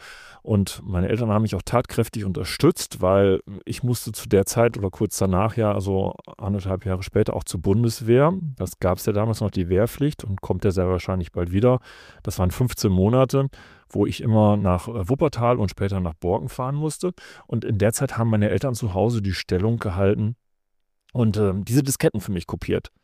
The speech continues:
Und ich kann mich an eine Szene erinnern, wo wir einfach akuten Diskettennotstand hatten.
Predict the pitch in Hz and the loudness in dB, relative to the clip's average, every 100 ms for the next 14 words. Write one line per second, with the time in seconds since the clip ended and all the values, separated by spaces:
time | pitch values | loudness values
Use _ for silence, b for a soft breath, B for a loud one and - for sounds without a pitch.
0 | b b b b 113 101 143 151 139 131 | b b b b -6 0 2 4 2 2
1 | 120 - 143 196 170 160 170 123 127 123 | 2 4 4 6 4 2 2 2 2 2
2 | - 120 127 - - - - 165 147 143 | 2 0 -2 -8 -10 -6 -2 -2 -2 -4
3 | 110 - 135 110 87 90 - - 90 92 | -6 -2 -2 0 -2 -4 -6 -6 -4 -4
4 | 127 240 | -4 -6